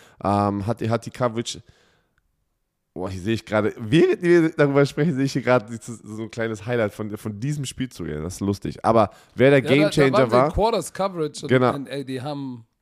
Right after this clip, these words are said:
Speaker 1: Und People Jones macht einen
Speaker 2: perfekt
Speaker 1: Double Move.
Speaker 2: Money. Oh
Speaker 1: Macht,
Speaker 2: yeah.
Speaker 1: er macht einen nice, so einen Corner Post und dann, äh, aber was ich sagen wollte, viel wichtiger für diese Offense.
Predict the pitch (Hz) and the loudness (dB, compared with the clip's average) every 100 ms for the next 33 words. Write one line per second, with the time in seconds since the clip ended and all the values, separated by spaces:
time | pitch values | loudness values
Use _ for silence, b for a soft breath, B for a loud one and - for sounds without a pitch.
0 | _ 131 123 151 147 160 156 165 147 131 | _ -4 -2 0 4 4 2 -2 0 2
1 | 160 156 135 156 139 123 117 _ _ _ | 4 4 6 6 4 -2 -14 _ _ _
2 | _ _ _ _ - 143 131 113 90 _ | _ _ _ _ -6 -2 0 -2 -14 _
3 | - 120 127 120 123 131 120 117 117 - | -2 0 0 -2 0 0 -2 -4 -4 0
4 | 139 143 - 143 160 170 - - 123 127 | 0 2 2 4 4 2 0 -2 4 4
5 | 131 123 123 120 127 - 147 139 160 175 | 6 6 6 6 2 2 -2 2 2 4
6 | 165 180 b b - - 170 156 - 156 | 2 0 b b -8 0 2 2 0 0
7 | 143 - 123 110 98 104 98 95 90 | -2 -2 -4 0 2 2 0 -6 -8